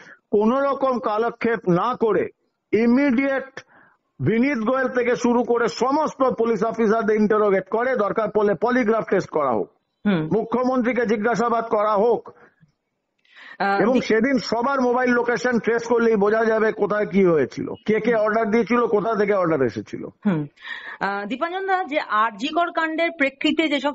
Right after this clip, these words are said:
Speaker 2: চিকিৎসকরা বিক্ষোভ করছেন বা কর্মবিরতি পালন করছেন, তাদের উদ্দেশ্যে উত্তরপাড়ার বিধায়ক কাঞ্চন মল্লিক প্র-, ব-, মানে প্রশ্ন করছেন যে, "বেতন নেবেন তো? শাসক দলের বিরোধিতা করে চিকিৎসকের ধর্ষণ এবং খুনের বিচার চাইছেন যেসব সরকারি চাকুরেরা,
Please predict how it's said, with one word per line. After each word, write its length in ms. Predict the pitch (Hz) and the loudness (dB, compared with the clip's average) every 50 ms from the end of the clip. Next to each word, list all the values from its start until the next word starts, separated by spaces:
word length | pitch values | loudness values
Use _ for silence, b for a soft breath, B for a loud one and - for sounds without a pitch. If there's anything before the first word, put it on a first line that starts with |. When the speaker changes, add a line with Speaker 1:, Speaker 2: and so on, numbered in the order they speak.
| - | -2
Speaker 2:
চিকিৎসকরা 580 | - 247 220 277 269 - - 320 294 - 294 277 | -4 0 0 0 -2 0 -4 -4 -2 0 -2 -2
বিক্ষোভ 380 | 196 214 220 226 - 277 269 277 - | -2 -4 -6 -4 -2 -4 -4 -4 -4
করছেন 480 | - 269 262 - - - 277 269 269 254 | -4 -4 -4 -4 -2 -2 0 0 2 0
বা 220 | 247 254 262 254 - | 0 0 -2 -2 -2
কর্মবিরতি 560 | 226 214 214 220 240 240 - 240 240 - - - | -2 -2 -2 0 -4 -4 -4 -4 -6 -6 -6 -4
পালন 300 | 240 196 202 226 247 262 | -2 -2 -2 0 -2 -2
করছেন, 260 | 262 262 277 302 294 | -4 -4 -4 -2 -2
তাদের 300 | 277 240 220 233 262 262 | 0 -2 -2 -2 -6 -8
উদ্দেশ্যে 640 | 262 240 202 190 269 277 262 - - 302 311 320 320 | -10 -10 -4 -2 -2 -2 -2 -4 -2 0 0 2 2
উত্তরপাড়ার 760 | 294 262 208 - - - 277 269 220 277 269 269 277 277 | 0 -2 -6 -8 -2 -2 -2 0 0 0 2 2 0 0
বিধায়ক 500 | 220 202 240 226 226 233 247 254 277 277 - | -2 -4 -4 -2 0 0 -2 -2 -4 -8 -4
কাঞ্চন 420 | - 269 285 320 339 370 370 359 359 | -2 -2 -2 -2 -4 -8 -8 -6 -4
মল্লিক 340 | 339 339 320 311 311 320 | -4 -4 -4 -4 -6 -2
প্র-, 160 | - 262 262 240 | 2 2 2 2
ব-, 220 | 202 220 226 220 | 2 0 0 0
মানে 180 | 208 202 202 196 | 0 -2 -4 -2
প্রশ্ন 340 | - 262 254 - - 349 | -2 -2 -2 0 -2 -4
করছেন 400 | 330 277 240 220 - 247 262 311 | -2 -2 -10 -6 -4 -2 -2 -2
যে, 100 | 269 277 | -2 -6
"বেতন 340 | 220 185 226 233 247 285 302 | -2 -2 -2 0 0 -2 -2
নেবেন 340 | 302 311 320 370 415 466 466 - | 0 -2 -2 -2 -4 -6 -2 -2
তো? 240 | 302 220 180 160 156 B B B B B | -2 -2 -2 -4 -10 B B B B B
শাসক 300 | - 254 226 226 302 262 240 | -2 -2 -2 -4 -8 -6 -4
দলের 260 | 294 294 302 302 302 | -4 -2 -2 -4 -4
বিরোধিতা 420 | 311 269 285 285 226 277 302 294 | -4 -4 -4 -4 -4 -2 -6 -6
করে 160 | 294 302 302 | -4 -6 -12
চিকিৎসকের 560 | 294 - 262 226 285 - - 277 285 294 262 202 | -10 -10 -4 -4 -2 -2 -2 -2 -2 -2 -4 0
ধর্ষণ 400 | 208 214 220 220 - 285 277 269 | -2 -2 -2 -2 -2 -2 -2 0
এবং 200 | 262 277 277 269 277 | 0 0 -2 0 2
খুনের 220 | 254 254 269 269 | 2 2 2 0
বিচার 280 | 220 247 - 285 277 269 - | -2 -6 -4 -4 -4 -2 0
চাইছেন 280 | 269 262 262 277 254 | -2 0 0 0 0
যেসব 200 | 247 254 262 254 | 0 0 -2 -2
সরকারি 400 | 254 - 240 220 220 262 247 254 | 0 0 -2 -2 0 -4 -6 -4
চাকুরেরা, 540 | - 262 262 285 294 269 240 190 185 208 311 | -4 -4 -4 -2 -2 -2 0 0 0 -2 -4